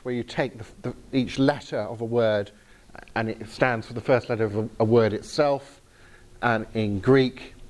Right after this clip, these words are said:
ichthus stood for Jesus Christos, Theo Iosota, that is Jesus Christ, God's Son, Saviour. Uh, so there, uh, this fish symbol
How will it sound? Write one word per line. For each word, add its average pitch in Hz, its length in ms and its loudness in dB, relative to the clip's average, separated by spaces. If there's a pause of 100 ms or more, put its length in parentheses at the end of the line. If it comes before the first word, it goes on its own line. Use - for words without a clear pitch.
(380)
ichthus - 920 0
stood - 320 2
for 117 440 6
Jesus 131 540 4
Christos, - 840 2 (560)
Theo 143 360 6
Iosota, 156 1040 2 (560)
that 120 100 4
is 110 120 2
Jesus 139 540 2
Christ, - 760 0 (680)
God's 131 300 4
Son, 127 580 0 (240)
Saviour. 120 580 -4 (2000)
Uh, 90 220 2
so 107 220 8
there, 117 460 8
uh, 98 300 2 (300)
this 101 220 2
fish - 280 6
symbol 110 540 8